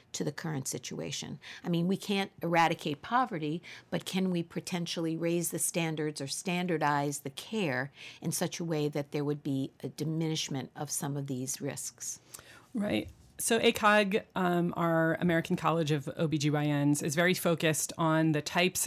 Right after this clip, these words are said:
Speaker 2: of strategies and guidelines that look at that evidence-based standardization and disseminating that, um, throughout the country. Um, and then again, we're focusing on that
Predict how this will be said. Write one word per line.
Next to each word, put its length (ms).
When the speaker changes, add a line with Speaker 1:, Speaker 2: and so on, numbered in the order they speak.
Speaker 2:
of 500
strategies 600
and 120
guidelines 640
that 200
look 300
at 240
that 380
evidence-based 640
standardization 1000
and 200
disseminating 760
that, 320
um, 540
throughout 420
the 80
country. 560
Um, 440
and 160
then 180
again, 420
we're 100
focusing 800
on 320
that 360